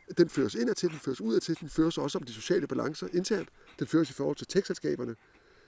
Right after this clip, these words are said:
Øhm, kan vi, kan vi beskatte de her selskaber ordentligt? Øh, kan vi overbevise medlemslandene, inklusive Danmark, om, at det er meningsløst, at man ikke kan træffe beslutninger om at have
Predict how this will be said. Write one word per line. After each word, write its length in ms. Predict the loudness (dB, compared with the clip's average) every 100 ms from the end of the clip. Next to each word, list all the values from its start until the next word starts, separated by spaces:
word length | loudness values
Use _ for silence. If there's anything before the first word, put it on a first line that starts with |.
| -6
Øhm, 540 | 6 8 8 4 -4 -8 -12 _ -2
kan 140 | 0
vi, 40 | 0
kan 260 | 0 0
vi 60 | 2
beskatte 380 | 0 0 6 12
de 80 | 12
her 80 |
selskaber 440 | 12 12 10 10 8
ordentligt? 340 | 4 0 0 12 12 12 12 4
Øh, 80 | 6
kan 180 | 10 12
vi 80 |
overbevise 680 | 12 12 12 12 12 8 8 10 12 12
medlemslandene, 580 | 12 12 12 10 10 12
inklusive 340 | 12 12 8 6
Danmark, 320 | 6 6 6
om, 180 | 4 2 -2 -10 -14 -16 -10
at 180 | -2 2
det 180 | 4 4
er 60 | 4
meningsløst, 880 | 4 4 6 2 2 -2 0 0 0
at 140 | -4 0
man 100 | 0
ikke 120 | 0
kan 100 | -4
træffe 240 | -4 -2
beslutninger 460 | -2 4 10 10 12
om 200 | 10 10 8
at 80 | 10
have 240 | 12 12